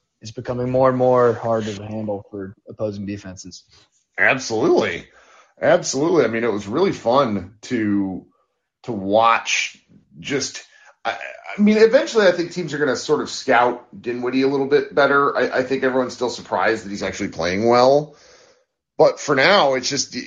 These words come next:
Speaker 2: we're kinda getting away with, with Brunson not needing to carry a huge load. And that, uh, you know, I, I trust this coaching staff to figure out how to use him differently and in different situations. And, you know, this,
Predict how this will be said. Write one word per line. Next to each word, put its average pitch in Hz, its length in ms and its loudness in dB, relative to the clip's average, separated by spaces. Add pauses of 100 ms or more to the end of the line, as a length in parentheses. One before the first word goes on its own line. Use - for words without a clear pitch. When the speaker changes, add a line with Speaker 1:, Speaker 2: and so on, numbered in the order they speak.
(100)
Speaker 2:
we're 143 180 -4
kinda 190 220 2
getting 147 260 -2
away 127 440 4
with, 113 300 -2 (140)
with 117 280 -2
Brunson 120 440 -2
not 107 280 -4
needing 113 360 -8
to 95 60 -10
carry 110 420 -4
a 95 40 -6
huge 104 340 -10
load. 92 580 -2 (320)
And 110 520 -2
that, 123 320 4
uh, - 160 0 (100)
you 127 100 -4
know, 107 140 0
I, - 240 0 (340)
I 127 120 0
trust 127 400 0 (120)
this - 140 -6
coaching 139 380 0
staff 107 320 2
to - 40 -20
figure 110 280 2
out 98 100 6
how 117 80 2
to 110 100 -2
use 107 240 -4
him 110 140 -6
differently 110 420 -2
and 107 80 -2
in 104 120 -2
different 107 300 -4
situations. 104 840 -2
And, 98 200 -4 (1160)
you 196 120 2
know, 170 260 4
this, 156 320 -2